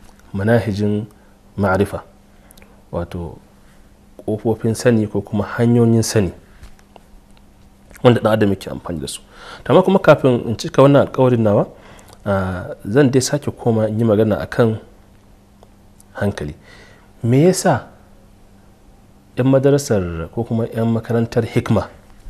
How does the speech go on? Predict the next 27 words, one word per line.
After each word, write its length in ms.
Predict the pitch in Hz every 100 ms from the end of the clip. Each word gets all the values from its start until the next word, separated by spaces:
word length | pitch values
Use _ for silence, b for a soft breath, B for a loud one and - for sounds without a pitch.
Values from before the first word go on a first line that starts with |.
| - - - _ - - - -
hukama'u 400 | - 104 95 -
kenan, 300 | 98 95 180 B B B B
suke 340 | - 190 220 170
kiran 240 | 180 156
al'umma 320 | - 151 143
ko 80 | 120 -
kuma 80 | 139
suke 160 | 143
kiran 140 | 131 123
mutane 260 | 135 120 120
ga 100 | 117
cewa 240 | - 113
a 100 | 101
koma 440 | 107 - 123 123 101
ga 100 | 90 95
hankali, 320 | 92 - - - _ _ - - _ - - - _ - - - _ -
a 80 | -
amfani 480 | 98 - 95 107 104
da 80 | -
hankali? 320 | 82 - 92 - _ _ _ _ _ _ _ _ - - _ _ _ _ _ b b b b b _ -
Ah, 180 | 113 90 107
me 180 | 143 190
dalil-, 280 | 135 143
me, 520 | 120 131 190 160 120 107
me, 480 | 113 127 180 127 - - B -
me 120 | 175
bambancin, 480 | 175 170 170 143